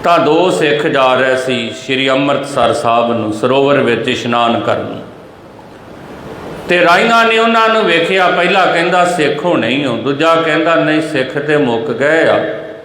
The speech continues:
ਤੀਜਾ ਕਹਿੰਦਾ, "ਜੇ ਸਿੱਖ ਹੁੰਦੇ ਤੇ ਲੁਕਦੇ ਨਾ।" ਉਹਨਾਂ ਦੋ ਜਣਿਆਂ ਨੇ ਤਰਨ ਤਾਰਨ ਦੇ ਕੋਲ ਨੂਰਦੀ ਦੀ ਸਰਾਂ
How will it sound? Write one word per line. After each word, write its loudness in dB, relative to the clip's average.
ਤੀਜਾ 2
ਕਹਿੰਦਾ, 2
"ਜੇ 0
ਸਿੱਖ -2
ਹੁੰਦੇ -2
ਤੇ 0
ਲੁਕਦੇ 0
ਨਾ।" 0
ਉਹਨਾਂ 4
ਦੋ 2
ਜਣਿਆਂ 2
ਨੇ 0
ਤਰਨ 2
ਤਾਰਨ 2
ਦੇ 0
ਕੋਲ -2
ਨੂਰਦੀ -2
ਦੀ -2
ਸਰਾਂ 0